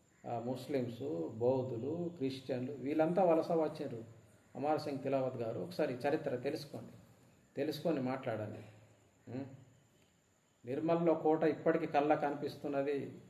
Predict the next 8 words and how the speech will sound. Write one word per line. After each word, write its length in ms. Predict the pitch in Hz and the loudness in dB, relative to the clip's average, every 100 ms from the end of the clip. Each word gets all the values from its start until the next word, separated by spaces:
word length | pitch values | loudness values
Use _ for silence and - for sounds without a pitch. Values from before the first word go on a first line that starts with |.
| - _ _ - - 113 | -20 _ _ -20 -10 0
రామ్లీలా 520 | 139 160 160 156 147 | 2 6 8 8 4
మైదానం, 600 | 143 139 139 139 135 123 | 2 2 0 0 -2 -4
అక్కడ 240 | 120 131 | -2 2
రామ్లీల 520 | 127 120 143 147 143 | 2 2 0 0 2
ఎర్ర 260 | 127 135 156 | 2 6 6
కోట 260 | 156 151 151 | 6 4 6
ఎవరిది? 440 | 139 139 139 143 | 6 4 2 -2
గోండులది. 760 | 123 135 143 135 127 139 143 | 0 0 2 0 2 0 0